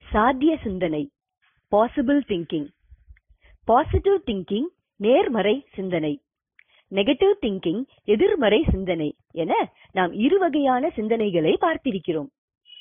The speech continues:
நேர்மறை சிந்தனை என்பது தன்னம்பிக்கை மிகுந்தது. நாம் ஒரு தொழிலை புதிதாக துவங்குகிறோம். அது லாபகரமாக நடக்கும் என்ற தன்னம்பிக்கையுடன் அதனை அணுகுவதுதான் நேர்மறை சிந்தனை,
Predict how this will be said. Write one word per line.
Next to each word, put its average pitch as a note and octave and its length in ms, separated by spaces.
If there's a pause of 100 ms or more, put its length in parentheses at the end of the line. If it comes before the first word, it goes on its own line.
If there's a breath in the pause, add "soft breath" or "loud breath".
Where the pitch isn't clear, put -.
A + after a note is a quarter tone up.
(260 loud breath)
நேர்மறை F#4+ 560
சிந்தனை G#3+ 480
என்பது F3+ 380 (320 soft breath)
தன்னம்பிக்கை B3 680
மிகுந்தது. F3+ 500 (800)
நாம் E3+ 340 (160 loud breath)
ஒரு F3+ 200
தொழிலை A3+ 500
புதிதாக G3+ 640
துவங்குகிறோம். A#3+ 580 (680)
அது E3+ 260 (320 loud breath)
லாபகரமாக C4 840
நடக்கும் B3 480
என்ற F3 340
தன்னம்பிக்கையுடன் F#3+ 960 (220 soft breath)
அதனை F3+ 360
அணுகுவதுதான் F3+ 800 (200 soft breath)
நேர்மறை G#3+ 640
சிந்தனை, E3+ 460